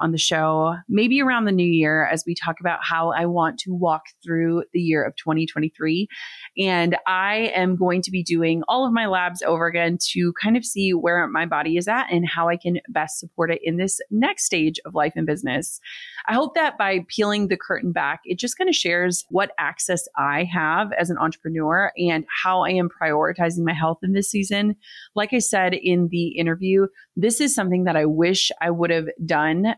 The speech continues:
many years ago. I can't even imagine what I could have accomplished having this level of energy, but I'm also just grateful that I was able to do it in this season of life as a mom, as a mom of two, with someone who has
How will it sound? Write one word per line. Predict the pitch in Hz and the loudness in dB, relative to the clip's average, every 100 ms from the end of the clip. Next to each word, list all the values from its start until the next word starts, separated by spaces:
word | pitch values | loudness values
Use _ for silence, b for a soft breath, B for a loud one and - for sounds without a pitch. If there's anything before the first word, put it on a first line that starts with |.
| - | -2
many | 165 165 165 185 | 0 2 2 2
years | 160 151 180 | 2 2 0
ago. | 180 185 | 0 0
I | 175 | -2
can't | - 175 | -4 -4
even | 180 170 | 0 0
imagine | 160 139 165 165 | 0 -2 -2 -2
what | 165 | 0
I | 160 | -2
could | 160 - | -4 -4
have | 180 | -4
accomplished | 196 - 185 185 196 202 - | -4 -2 -2 0 -2 -2 -4
having | 170 170 160 | -2 -2 -2
this | 165 - | -4 -2
level | 160 165 | -2 0
of | 160 - | 0 0
energy, | 147 165 214 220 233 B B B B | 0 0 0 0 0 B B B B
but | 220 | -2
I'm | 220 214 | 0 2
also | 208 - 214 233 311 | 0 2 0 0 0
just | 285 - | -2 -2
grateful | 175 175 185 185 | -2 -2 0 2
that | 175 170 | 2 0
I | - | 0
was | 165 165 | -2 -2
able | - 165 175 | -2 0 -2
to | 175 | -2
do | 165 | 0
it | 165 - | 0 2
in | 180 180 165 | 2 4 4
this | 160 160 - | 2 0 -8
season | - - 175 165 | -8 -2 2 2
of | 160 151 | 2 0
life | 120 - - - | -2 -2 -4 -2
as | 151 139 147 - | 0 0 -2 -2
a | 156 | -2
mom, | 170 202 233 226 226 | 0 2 2 2 2
as | 214 202 | 0 0
a | |
mom | 170 151 139 | 2 2 0
of | 139 | -2
two, | - 226 226 220 214 214 | 0 4 6 6 4 4
with | 165 175 | 0 -2
someone | - 156 156 | -2 0 0
who | 165 | 0
has | 156 160 139 - | 0 2 0 -2